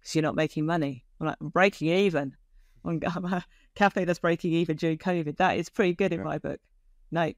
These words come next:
Speaker 1: I'm like, "Well, what's the point of a resilience loan
Speaker 2: Yeah.
Speaker 1: if you're only making profit? How on
Speaker 2: Yeah.
Speaker 1: earth is that logical?" Anyway,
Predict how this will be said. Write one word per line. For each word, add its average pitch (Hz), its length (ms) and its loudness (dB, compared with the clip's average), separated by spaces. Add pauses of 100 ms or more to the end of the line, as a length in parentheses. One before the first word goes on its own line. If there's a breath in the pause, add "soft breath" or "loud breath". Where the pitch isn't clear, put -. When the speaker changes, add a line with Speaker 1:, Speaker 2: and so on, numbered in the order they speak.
(160)
Speaker 1:
I'm 175 120 -4
like, 208 160 0 (580)
"Well, 226 140 -4
what's 381 160 0
the 349 80 -2
point 392 240 0
of 220 100 -2
a 208 60 2
resilience 190 600 0
loan 196 100 2
Speaker 2:
Yeah. 202 80 2
Speaker 1:
if - 120 -4
you're - 160 -2
only 185 240 2
making 180 380 2
profit? 208 380 0
How 254 240 4
on 160 60 4
Speaker 2:
Yeah. 202 260 4
Speaker 1:
earth 214 120 -2
is 156 100 -4
that 156 160 0
logical?" 156 340 -6
Anyway, 147 340 -4